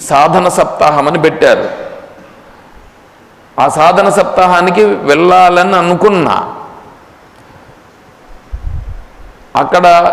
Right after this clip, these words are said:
ఛాందోగ్యోపనిషత్తులో షష్ఠాధ్యాయము విచారణను కూడా పెట్టారు. తత్వమసి మహావాక్య విచారణ అందులో వస్తది.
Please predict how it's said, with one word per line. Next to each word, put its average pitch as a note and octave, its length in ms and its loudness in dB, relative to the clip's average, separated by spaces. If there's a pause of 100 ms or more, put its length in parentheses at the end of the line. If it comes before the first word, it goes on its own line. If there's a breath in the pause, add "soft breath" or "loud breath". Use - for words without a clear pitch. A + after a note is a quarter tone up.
(220)
ఛాందోగ్యోపనిషత్తులో F3+ 1400 2
షష్ఠాధ్యాయము D#3 1300 0 (2500)
విచారణను E3+ 540 2
కూడా E3 160 4
పెట్టారు. - 720 0 (1300)
తత్వమసి F3+ 540 0
మహావాక్య D#3 600 0
విచారణ C#3+ 340 0
అందులో C#3 300 2
వస్తది. A#2+ 420 -2